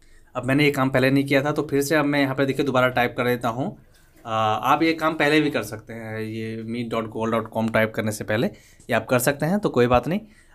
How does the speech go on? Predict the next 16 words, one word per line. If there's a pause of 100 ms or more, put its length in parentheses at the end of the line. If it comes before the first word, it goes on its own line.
मैं
यहाँ
पर
देखिए
meet
dot
google
dot (800)
com
में
यहाँ
पे
टाइप
कर
देता
हूँ।